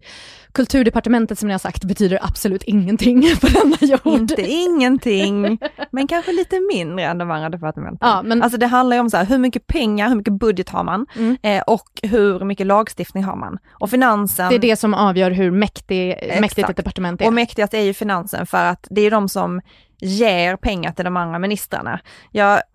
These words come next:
Speaker 2: f-, har för mig att jag hörde Magdalena Andersson säga någon gång att det som var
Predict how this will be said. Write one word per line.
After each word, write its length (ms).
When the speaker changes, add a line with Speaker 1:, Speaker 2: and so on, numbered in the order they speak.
Speaker 2:
f-, 80
har 100
för 160
mig 100
att 80
jag 60
hörde 300
Magdalena 320
Andersson 280
säga 340
någon 260
gång 300
att 100
det 120
som 140
var 220